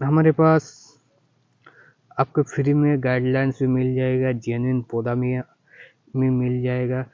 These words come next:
सभी मिल जाएगा। ठीक है, हम लोग खाद वगैरह जो भी, जो भी लगता है हम लोग इधर से भेज देता हूँ। अगर आपको उधर से मिल जाता तो वो आप उधर से भी खरीद ले सकते हो। ठीक है, हम लोग photo भेज देता हूँ,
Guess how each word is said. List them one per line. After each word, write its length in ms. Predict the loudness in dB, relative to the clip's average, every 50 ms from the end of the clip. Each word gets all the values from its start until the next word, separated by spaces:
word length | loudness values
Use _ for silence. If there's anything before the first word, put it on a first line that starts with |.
| _ _ _
सभी 320 | -12 -8 -6 -4 -2 -2 -2
मिल 240 | -2 -2 -4 -6 -6
जाएगा। 300 | -6 -6 -6 -4 -6 -6
ठीक 260 | -4 -4 -4 -2 0 0
है, 100 | -2 -2 _ _ _ _ _ _ _ _ -20 -20 -20 -20 -20 -16 _ -2
हम 160 | 0 2 4 4
लोग 140 | 2 2 0 -2
खाद 300 | 0 0 2 2 2 0
वगैरह 460 | 0 0 0 0 -2 -2 0 0 -2 -2
जो 240 | -4 -4 -4 -4
भी, 180 | -2 0 0 -2 -2 _ -6 -6
जो 260 | -6 -4 -2 -2 -2
भी 100 | -2 -2
लगता 340 | -2 -2 -4 -6 _ -6 -4
है 120 | -4 -4 -4
हम 240 | -6 -6 -4 -4 -4
लोग 160 | -4 -4 -4
इधर 200 | -4 -4 -4 -4 -4
से 180 | -4 -4 -4
भेज 220 | -2 -2 -4 -4 -4
देता 220 | -4 -6 -4 -4 -4
हूँ। 240 | -4 -4 -4 -6 -8 _ -8
अगर 280 | -6 -6 -4 -4 -6 -6
आपको 360 | -6 -6 -8 -8 _ -10 -8 -6
उधर 200 | -4 -4 -4 -6
से 220 | -6 -4 -4 -4
मिल 320 | -4 -4 -6 -6 -6 -4 -4
जाता 300 | -6 -6 -8 -8 -10 -10
तो 260 | -8 -8 -10 -10 -10 _ _ -20 -20 -20 -20 -20 -20 _ _ _ _ -12
वो 200 | -6 -4 -4 -4 -4 -6 _ -2
आप 180 | -2 -2 -2 -2 -4
उधर 220 | -4 -2 -2 -2 -2
से 140 | -2 -2 -2
भी 100 | -2 -2
खरीद 280 | -2 -2 -2 -2 -2 -2
ले 140 | -2 -4
सकते 320 | -4 -6 -8 -8 _ -4 -4
हो। 60 | -4
ठीक 220 | -4 -4 -4 -2
है, 60 | -2 -2
हम 120 | 0 0
लोग 80 | -2 -4
photo 280 | -4 -4 -6 -4 -4 -4
भेज 200 | -4 -4 -6 -4
देता 220 | -6 -6 -6 -6 -6
हूँ, 140 | -8 -8